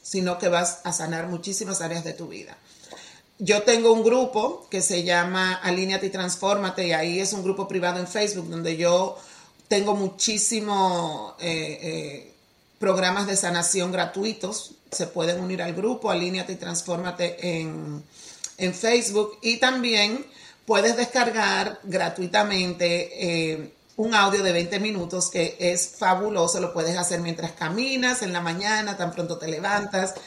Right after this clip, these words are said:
Son veinte minutos que potencializan tu día, te ayudan a elevar tu nivel de vibración,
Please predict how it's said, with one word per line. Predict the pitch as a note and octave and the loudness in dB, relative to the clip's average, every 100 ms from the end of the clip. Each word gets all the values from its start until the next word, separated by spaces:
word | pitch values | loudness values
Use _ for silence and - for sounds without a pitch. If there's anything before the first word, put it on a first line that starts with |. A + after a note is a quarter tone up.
| - - - | -16 -18 -6
Son | - A3 G#3+ | 0 2 2
veinte | G#3 A3+ C4 | 2 4 6
minutos | B3 A#3+ A3+ A3 A3 | 6 4 2 2 0
que | - G3 | 0 -2
potencializan | - G#3 G3+ G#3+ G3 G3 A3 F#3+ G3 A3+ G#3+ | 2 2 2 2 2 2 2 2 2 -2 0
tu | G3 | -2
día, | F3 F3+ G3 G#3+ D4 - | 0 0 2 0 -2 -6
te | G3+ E3+ | 0 2
ayudan | E3+ F3 F3+ F#3 | 2 2 0 0
a | |
elevar | F#3 F3+ F3 | 0 0 0
tu | G3 | -2
nivel | F#3 F3 F3 | -2 0 -2
de | |
vibración, | F3+ E3+ E3+ E3 F#3+ F3+ F3+ F3+ | -4 -2 -2 -2 -4 -2 -2 -2